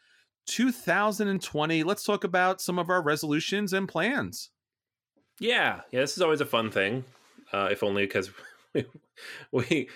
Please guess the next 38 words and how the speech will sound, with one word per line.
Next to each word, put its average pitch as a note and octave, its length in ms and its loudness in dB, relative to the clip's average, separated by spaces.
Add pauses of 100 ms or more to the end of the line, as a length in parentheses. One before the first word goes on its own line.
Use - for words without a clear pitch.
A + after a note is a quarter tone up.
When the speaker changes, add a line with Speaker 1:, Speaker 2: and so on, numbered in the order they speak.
(160)
Speaker 2:
we E3 120 2
never E3+ 220 2
succeed B2+ 500 -2
and B2 120 2
we A2+ 80 0
can A#2+ 100 -4
look A#2 160 0
back B2 220 0
later G#2+ 280 4
and A#2 160 0
not A#2+ 220 -2
talk C3+ 200 0
about D#2+ 200 -4
it. - 120 -8
Speaker 1:
<laughs> - 40 -2 (2000)
Speaker 2:
Uh, A#2+ 400 0 (260)
yeah, G#2 240 2
so C#3+ 400 2 (380)
we C#3+ 180 0
talked F#3+ 240 0
about D3+ 160 0
ten C#3 180 -2
by B2+ 140 2
tens, G#2 380 -2
like, F#2 180 0
three G#2 160 -2
weeks G2 280 -2
ago. B2+ 500 2
I G2+ 80 -4
think F#2 100 -4
it F#2+ 60 -2
was F2+ 140 -4
the E2+ 180 -4
question F#2 340 -6
of F2+ 40 -4
the F2 60 -2
week. F#2 340 -2 (340)
And F#2 420 0